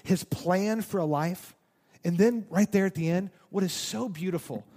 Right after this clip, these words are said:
the grace and forgiveness that Joseph offers his brothers. Completely undeserved, completely unearned. That's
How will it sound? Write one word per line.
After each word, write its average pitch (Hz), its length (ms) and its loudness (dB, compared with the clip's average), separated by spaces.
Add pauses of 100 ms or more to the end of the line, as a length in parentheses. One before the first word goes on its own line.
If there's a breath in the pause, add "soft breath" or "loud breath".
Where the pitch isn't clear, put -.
(220 loud breath)
the 151 80 -8
grace 185 840 -8
and 156 160 -10
forgiveness 131 1000 -10 (540 soft breath)
that 139 140 -4
Joseph 151 520 -8
offers 139 360 -8
his 123 140 -14
brothers. 113 520 -20 (680 soft breath)
Completely 175 1040 -6
undeserved, 135 720 -10 (920 soft breath)
completely 208 1040 -4 (320 soft breath)
unearned. 147 520 -8 (960)
That's 180 200 -8